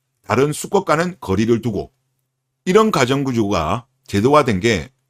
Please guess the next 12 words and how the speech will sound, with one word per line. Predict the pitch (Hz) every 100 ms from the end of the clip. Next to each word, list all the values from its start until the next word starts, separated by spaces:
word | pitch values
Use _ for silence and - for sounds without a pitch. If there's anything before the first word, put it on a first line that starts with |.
| _
결혼이라는 | 160 196 196 160 151 147
시스템입니다. | - 95 117 107 80 73 65 - _ _ _ _ _ _ _
케이프맨 | - 165 175 185
시절부터 | 165 147 143 120 117 131 110
있던 | 85 107 82 110 -
가정구조와 | 92 92 120 113 101 95 131 131
모습입니다. | 143 131 127 87 78 69 _ _ _ _ _ _ _ _ _ _ _ _
서구권에서 | - 214 220 185 151 120 87 101 - -
왜 | 104 196 214
기혼 | - 113 127 139
여성의 | 139 - 139 127
이름에 | 127 113 101 120 71